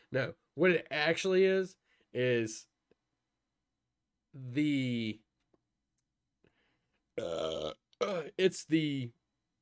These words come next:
destruction that superheroes cause, the collateral damage that superheroes cause throughout the time that they're doing what they're doing,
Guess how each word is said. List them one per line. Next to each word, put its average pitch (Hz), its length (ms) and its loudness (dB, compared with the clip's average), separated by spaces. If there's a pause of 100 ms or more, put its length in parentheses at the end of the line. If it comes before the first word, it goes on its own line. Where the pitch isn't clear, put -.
(240)
destruction 160 840 2
that 127 280 2
superheroes 123 840 0
cause, 104 680 0
the 117 80 -6
collateral 143 760 2
damage 120 680 -2 (360)
that 123 200 0
superheroes 135 720 0
cause 117 560 0
throughout 147 640 0 (540)
the 131 100 -2
time 135 320 -2
that 110 100 -6
they're 120 160 0
doing 113 360 -2
what 107 160 -2
they're 95 120 -8
doing, 101 480 -2